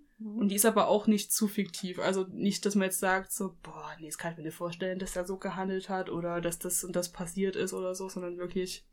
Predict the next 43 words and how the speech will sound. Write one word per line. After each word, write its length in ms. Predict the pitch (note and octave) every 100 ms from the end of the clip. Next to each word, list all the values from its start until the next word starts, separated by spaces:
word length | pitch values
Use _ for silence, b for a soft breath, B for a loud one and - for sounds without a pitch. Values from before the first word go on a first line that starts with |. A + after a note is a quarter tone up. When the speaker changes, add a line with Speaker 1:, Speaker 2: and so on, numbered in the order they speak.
| _ _ _ -
Speaker 2:
nice. 400 | C3 G#2+ - -
<laughs> 60 | - - - - - G#4+ - B B B B F#4+
Also 220 | C4 A#3+
das 160 | B3 C#4+
ist 40 | C#4
jetzt 160 | -
mein 340 | B3+ G#3+ A#3+ C4+
Beispiel, 360 | G#3+ G#3+ A3+
wo 80 | G3+
es 120 | G#3
da, 180 | G3+ F#3+ -
wo 100 | F#3+
es 100 | G3+
das 180 | G3+ G3+
geben 300 | G3 G3+ G3
würde. 220 | G3 A#3 C3+
Und 240 | F#3 - _ _ _ _
scheinbar 460 | - A3 A3 B3+ B3+
gibt's 220 | B3 A#3
das 160 | - G#3+
jetzt 280 | G#3+ - -
auch 320 | F#3+ G3 -
in 300 | - F3 F3+
Zwinger. 460 | - G3+ A#3 D4+ E4 - - -
Speaker 1:
Oh. 640 | - G#3 G3+ D4 F3 C#3+ - b b b b b b
Speaker 2:
Aber 200 | G#3 A3
da 120 | A3+ G#3+
weiß 180 | A3+ B3+
ich 80 |
nicht, 160 | B3 A#3
wie 60 | A3
das 140 | A3+
aufgebaut 540 | F3+ G#3 G#3 G3 F#3+
ist. 100 | F#3+ G3
Ich 100 | G#3
hab 160 | G#3
nur 240 | A3 G#3+ G#3
gelesen, 380 | G#3 G#3 G#3+ G#3+
dass 120 | G3+
es 60 |
jetzt 140 | G3 -
auch 120 | G3
eine 340 | G3 G3 F#3+